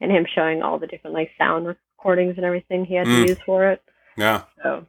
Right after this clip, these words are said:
Speaker 1: yeah, it's definitely interesting. So, where can we get your new album?
Speaker 2: It's on, uh, Apple Music. It's on Bandcamp. Um,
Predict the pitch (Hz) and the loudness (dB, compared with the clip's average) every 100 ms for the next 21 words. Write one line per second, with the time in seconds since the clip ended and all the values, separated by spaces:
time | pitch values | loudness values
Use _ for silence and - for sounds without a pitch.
0 | _ 226 202 220 - 226 202 175 185 - | _ 4 4 4 0 -2 0 0 0 -2
1 | 160 - 156 170 175 - - 214 202 185 | -6 -6 -6 -6 -8 -10 0 2 4 0
2 | - - 180 214 - 233 208 196 214 202 | -4 -20 -2 -2 0 0 0 0 0 0
3 | 165 156 175 _ _ _ _ _ _ 165 | 0 -2 -6 _ _ _ _ _ _ -16
4 | 165 170 - _ _ - - - - 185 | -12 -12 -16 _ _ -14 -14 -8 -4 0
5 | 202 180 170 165 143 127 123 123 139 147 | 2 4 4 2 0 0 0 2 2 2
6 | 143 123 143 147 220 - - 127 - - | 0 2 2 2 0 -2 -6 -8 -6 -6
7 | 120 113 107 120 131 156 156 170 175 165 | -4 -4 -2 2 2 2 0 0 0 -6
8 | - - - - 113 104 101 101 98 98 | -16 -20 -16 -4 0 0 0 0 -2 -4
9 | 98 92 | -8 -16